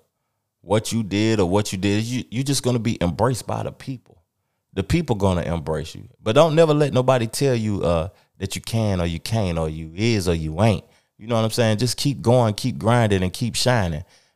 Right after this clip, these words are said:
No matter what, even if you don't make it, you, you just gotta keep going. But if you're gonna get on, people are gonna embrace you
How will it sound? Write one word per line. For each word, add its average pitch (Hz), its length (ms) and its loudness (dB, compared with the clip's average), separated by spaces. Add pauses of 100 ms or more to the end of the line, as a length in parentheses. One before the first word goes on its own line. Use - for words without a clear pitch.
No 101 80 2
matter 113 260 6
what, 113 380 6
even 131 260 2
if 127 140 0
you 123 80 0
don't 156 260 4
make 90 240 0
it, - 220 -10
you, 90 240 -14
you 104 140 -6
just 107 180 2
gotta 104 180 4
keep 87 280 -4
going. 104 360 2 (440)
But 147 480 6 (1400)
if 139 240 4
you're 160 100 -2
gonna 185 220 6
get 147 160 2
on, 143 340 4 (200)
people 160 280 0
are 104 120 2
gonna 98 300 0
embrace 90 460 0
you - 120 -10